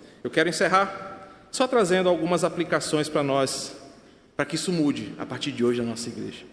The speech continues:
Primeiro, o texto de hoje nos ensina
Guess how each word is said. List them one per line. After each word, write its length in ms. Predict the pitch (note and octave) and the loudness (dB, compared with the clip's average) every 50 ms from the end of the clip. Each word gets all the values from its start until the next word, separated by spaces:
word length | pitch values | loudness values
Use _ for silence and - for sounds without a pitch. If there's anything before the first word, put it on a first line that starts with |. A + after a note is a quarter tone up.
| - - - - _ _ _ _ _ _ | -20 -20 -20 -20 _ _ _ _ _ _
Primeiro, 460 | E3 F3 F#3 G3+ F#3+ E3 C3 - - - - - - - - - - - - | 2 6 6 8 6 6 4 0 -6 -10 -12 -14 -16 -16 -18 -20 -20 -10 -10
o 60 | D3+ | -8
texto 340 | C#3+ - F3 F3 E3 - G3 | 0 2 2 2 4 0 2
de 80 | D#3 | 2
hoje 200 | E3 F3 F3 E3+ | 4 4 4 2
nos 120 | F#3 F3 E3 | 2 2 2
ensina 540 | F#3+ F#3 F3+ - - F3+ E3 D#3+ D3 C#3 | 2 2 2 2 2 2 2 2 2 0